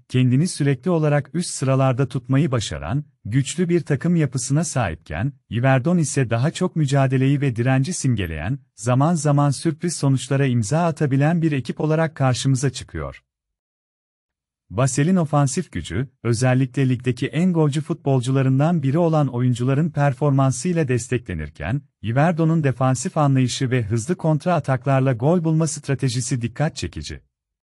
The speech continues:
Bu maç, iki farklı futbol anlayışının çarpışması anlamına geliyor, Basel'in topa sahip olma ve oyunu kontrol etme isteği ile Yverdon'un dirençli yapısı ve hızlı geçiş oyunları.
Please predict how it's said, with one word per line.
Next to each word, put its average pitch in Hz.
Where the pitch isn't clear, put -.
Bu 131
maç, 135
iki 120
farklı 151
futbol 160
anlayışının 139
çarpışması 127
anlamına 135
geliyor, 98
Basel'in 135
topa 131
sahip 143
olma 131
ve 127
oyunu 127
kontrol 151
etme 156
isteği 139
ile 131
Yverdon'un 131
dirençli 135
yapısı 131
ve 117
hızlı 117
geçiş 156
oyunları. 80